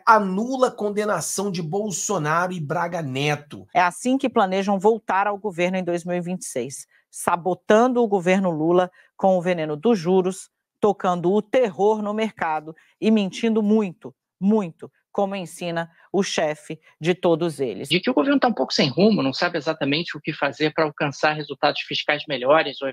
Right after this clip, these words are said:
Speaker 1: A volta de Bolsonaro desagradaria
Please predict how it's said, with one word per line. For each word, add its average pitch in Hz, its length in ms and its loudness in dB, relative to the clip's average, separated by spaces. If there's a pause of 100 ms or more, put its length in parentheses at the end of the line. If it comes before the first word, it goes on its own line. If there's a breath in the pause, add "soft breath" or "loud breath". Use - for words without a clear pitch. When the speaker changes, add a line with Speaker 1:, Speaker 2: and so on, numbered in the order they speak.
Speaker 1:
A 226 140 10
volta 294 580 8
de 262 120 2
Bolsonaro 185 1080 2 (460)
desagradaria 233 1700 4